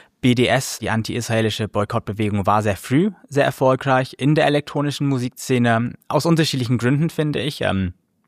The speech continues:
ich finde, in einer Szene, wo die meisten Songs gar keine Songtexte haben, muss man nach anderen Möglichkeiten suchen, sich politisch zu äußern. Und mit B D S, äh, gab es endlich einen Anlass. Äh, es ist sehr niedrigschwellig, man muss nur den jüdischen Staat Israel boykottieren,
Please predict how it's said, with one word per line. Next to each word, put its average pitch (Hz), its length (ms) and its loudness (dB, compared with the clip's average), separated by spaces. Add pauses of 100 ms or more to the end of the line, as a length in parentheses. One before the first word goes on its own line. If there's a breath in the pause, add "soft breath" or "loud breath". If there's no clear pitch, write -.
(400)
ich 113 120 -6
finde, 117 420 4 (500 loud breath)
in 120 180 2
einer 113 240 2
Szene, 117 420 2
wo 110 280 4 (200)
die 107 80 0
meisten 107 340 0
Songs 107 440 0
gar 101 140 0
keine 98 240 -2
Songtexte - 640 -4
haben, 151 420 0 (320 loud breath)
muss 113 220 -2
man 107 140 2
nach 98 200 0
anderen 104 300 0
Möglichkeiten 131 640 0
suchen, 127 320 -2
sich 101 160 -10
politisch 104 400 -4
zu - 120 -10
äußern. 101 500 -4 (380 loud breath)
Und 117 140 0
mit 113 180 4
B 113 120 4
D 110 140 0
S, 110 280 -2
äh, 104 120 -4
gab 110 200 0
es 107 120 -4
endlich 113 260 0
einen 107 80 0
Anlass. 98 580 -4
Äh, 80 460 -6
es - 180 -8
ist 104 100 -2
sehr 101 120 2
niedrigschwellig, 120 800 2
man 98 140 0
muss 104 200 -2
nur 101 200 2
den 101 160 0
jüdischen 104 340 0
Staat 87 240 0
Israel 156 300 0
boykottieren, 120 840 0